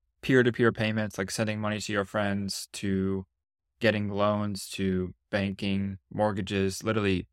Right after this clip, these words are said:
everything just wrapped up into one financial company that's just easily accessible on, on your phone or computer. Um,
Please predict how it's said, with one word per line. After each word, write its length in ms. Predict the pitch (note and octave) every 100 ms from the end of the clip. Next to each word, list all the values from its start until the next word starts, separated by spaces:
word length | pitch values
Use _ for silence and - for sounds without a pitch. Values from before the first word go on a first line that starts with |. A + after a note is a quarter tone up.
| _
everything 460 | - G2+ G2 G#2 G2+
just 160 | G2+ G#2
wrapped 260 | G2 G2
up 160 | G#2 G#2+
into 200 | G2+ G2
one 440 | G2 G#2 G2+ G2
financial 500 | A2+ G#2 G2 G2+ A#2+
company 500 | - B2 B2 C#3 D3+ - -
that's 160 | F2+
just 180 | A2+ G2
easily 320 | A2+ A2 G#2 G2+
accessible 640 | - G#2+ - G#2 B2+ C#3+ _ _ -
on, 460 | G#2+ G#2 G2+ G2 F#2+ _ _ _
on 140 | - G#2
your 100 | G#2
phone 260 | - G#2
or 80 | A2+
computer. 500 | A2+ G2+ A2 A2 C#3 - _ _ _ _ _ _
Um, 500 | - G#2 G2 F#2 F#2